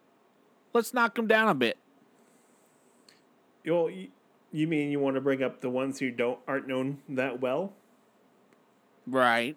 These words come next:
Speaker 2: So we're not gonna knock 'em down. We're setting 'em back up.
Speaker 1: To knock 'em back down.
Speaker 2: Yeah, we'll, we'll don't knock 'em back down in this episode.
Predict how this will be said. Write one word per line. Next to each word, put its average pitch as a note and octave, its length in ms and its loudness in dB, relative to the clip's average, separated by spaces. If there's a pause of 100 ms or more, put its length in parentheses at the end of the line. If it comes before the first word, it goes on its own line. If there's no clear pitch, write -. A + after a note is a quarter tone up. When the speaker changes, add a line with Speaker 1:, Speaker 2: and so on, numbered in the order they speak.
(120)
Speaker 2:
So B2 480 -2
we're B2 120 -2
not D#3+ 160 -2
gonna C#3 140 -6
knock D3+ 120 0
'em A#2 100 -8
down. C#3 440 -2
We're E3 180 2
setting D#3+ 320 -4
'em D#3 60 -2
back F3+ 260 4
up. C4 280 4 (1200)
Speaker 1:
To G3 100 2
knock A#3+ 200 4
'em A#3 120 -2
back A3+ 180 4
down. C3 440 2 (500)
Speaker 2:
Yeah, A3+ 260 6
we'll, F3+ 180 6
we'll F3+ 200 2
don't G#3 260 2
knock F#3 180 6
'em F3+ 80 2
back D3+ 140 4
down D3 140 0
in C#3+ 120 0
this C3+ 200 2
episode. A#2+ 400 -2